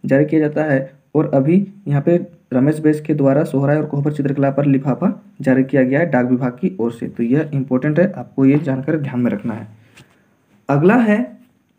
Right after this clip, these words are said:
निम्न में से किस राज्य ने झारखंड की उत्पाद नीति को अपनाया है? ऑप्शन है उड़ीसा,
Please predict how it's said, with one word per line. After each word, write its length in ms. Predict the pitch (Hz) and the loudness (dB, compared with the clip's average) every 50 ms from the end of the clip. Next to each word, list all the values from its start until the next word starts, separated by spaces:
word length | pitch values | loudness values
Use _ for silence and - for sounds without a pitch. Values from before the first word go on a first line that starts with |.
| _ _ _ _ _ _ - 156 | _ _ _ _ _ _ -4 0
निम्न 380 | 147 147 180 214 233 240 240 | 2 6 6 8 8 8 8
में 140 | 233 220 214 | 6 4 2
से 400 | 208 208 185 170 170 185 185 - - _ - | 0 0 0 0 0 -2 -6 -8 -14 _ -2
किस 340 | 220 233 226 - - - 147 | 0 0 0 -2 -8 -4 -2
राज्य 380 | 139 147 151 147 147 151 151 | 0 0 0 0 0 0 2
ने 320 | 147 139 131 131 131 143 147 - - _ - - | 2 2 2 0 -2 -4 -8 -12 -18 _ -10 -10
झारखंड 640 | 123 - - - 139 135 139 139 - 190 180 185 | -10 -8 -6 -2 -2 0 0 4 4 4 4 4
की 160 | - 147 135 - - | 2 0 -2 -2 -2
उत्पाद 380 | 143 143 143 - - 156 151 151 | -4 -4 -4 -4 -4 -4 0 0
नीति 280 | 143 135 131 131 - 139 | 2 0 0 0 -4 -6
को 160 | - 160 175 | -4 -4 -6
अपनाया 480 | - - - - - 117 117 113 110 | -6 -6 -10 -8 -6 -6 -6 -6 -6
है? 260 | 107 107 113 - 147 - - _ _ _ _ _ _ _ _ _ _ _ _ _ _ - | -8 -10 -12 -14 -14 -16 -20 _ _ _ _ _ _ _ _ _ _ _ _ _ _ -2
ऑप्शन 300 | 135 135 - - 196 185 | -2 -2 0 4 4 6
है 200 | 185 185 185 - - - - - | 6 6 2 0 -4 -16 -8 0
उड़ीसा, 640 | - 135 143 143 - - - 165 165 185 185 - | 2 2 2 2 0 -2 -2 -2 -2 -2 -4 -10